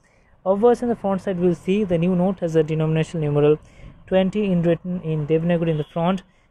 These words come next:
The note also features a portrait of Mahatma Gandhi at the center. Further, the note has micro letters, R B I, Bharat and all that is similar to the previous one, so I'm not discussing over here. And all the similar things are written over here, again not discussing.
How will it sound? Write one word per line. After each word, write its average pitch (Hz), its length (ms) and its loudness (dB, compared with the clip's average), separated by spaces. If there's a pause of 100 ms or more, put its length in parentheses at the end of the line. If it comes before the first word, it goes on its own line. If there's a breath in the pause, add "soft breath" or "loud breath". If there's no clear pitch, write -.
The 160 80 -4
note 202 220 0
also 202 280 0
features 180 400 -2
a 170 40 -2
portrait 165 380 -4
of 160 80 2
Mahatma 175 320 -2
Gandhi 170 360 2
at 156 60 2
the 151 60 -6
center. 151 460 -2
Further, 165 300 -4
the 196 100 -8
note 165 200 -2
has 165 160 -6
micro 156 280 -6
letters, 151 400 0
R 143 180 4
B 147 120 4
I, 143 40 2
Bharat 139 300 -2
and 139 80 -6
all 131 160 0
that 160 180 2 (520 loud breath)
is 220 120 -4
similar 185 320 2
to 180 100 -4
the 165 100 0
previous 151 380 0
one, 190 140 -4
so 185 160 -2
I'm 165 80 0
not 165 100 0
discussing 151 460 -4
over 143 160 0
here. 160 320 4 (560 soft breath)
And 160 160 -4
all 180 140 6
the 208 80 2
similar 185 300 0
things 190 480 -2
are 151 180 2
written 151 300 -2
over 160 180 -2
here, 175 300 0
again 165 380 2
not 156 160 0
discussing. 165 540 -4